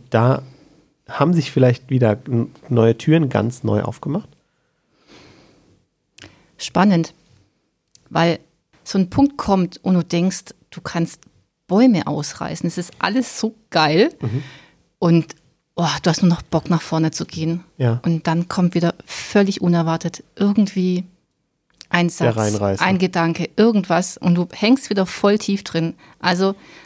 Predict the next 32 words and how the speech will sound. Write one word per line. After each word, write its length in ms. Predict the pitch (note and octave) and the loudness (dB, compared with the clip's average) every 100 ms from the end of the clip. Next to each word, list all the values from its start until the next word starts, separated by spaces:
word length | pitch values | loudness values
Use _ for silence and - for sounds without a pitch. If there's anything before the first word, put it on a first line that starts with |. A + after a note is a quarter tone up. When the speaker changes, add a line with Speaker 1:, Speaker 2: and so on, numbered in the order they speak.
| - | -8
Speaker 2:
das 140 | F3+ | -6
ist 100 | G3 | -4
ein 120 | F#3+ | -2
ständiges 720 | F#3+ - G#3 B3+ B3+ A#3 - | -4 -4 0 2 2 0 -2
Auf 260 | F#3 E3+ - | -2 -2 0
und 160 | G3+ - | -2 0
Ab. 260 | E3 - _ _ - | -6 -6 _ _ -2
Und 380 | F3+ F3 - | 0 0 -2
man 240 | F3 F3 E3+ | 0 2 2
muss 320 | F3 F3 - | 0 -2 0
nicht 220 | F#3+ G3+ | 0 0
glauben, 360 | - F3 G3 G3 | 2 2 4 2
das 160 | E3+ - | -2 -4
hast 220 | F3+ - | -4 -2
du 40 | |
in 60 | F3 | 0
einem 120 | E3 | 0
halben 260 | E3 F#3 F#3 | 0 0 0
Jahr 140 | E3+ | 0
irgendwie 300 | F3 F3 E3+ | 0 0 0
überwunden. 640 | E3+ E3+ D#3 D#3+ - D#3 D3 | 0 -2 0 -2 -2 -2 0
Das 100 | A2+ | 2
Speaker 1:
Nee, 60 | |
Speaker 2:
ist 120 | G#2+ | 0
Speaker 1:
glaub 100 | - | 2
ich 40 | F#3+ | 0
auch 40 | |
Speaker 2:
wirklich 140 | G3 G2 | 0 -2
Speaker 1:
nicht. 60 | G#2 | -2
Speaker 2:
was, 180 | E3+ - | -2 -2
was 160 | F3 | -4
du 220 | - E3+ | -4 -6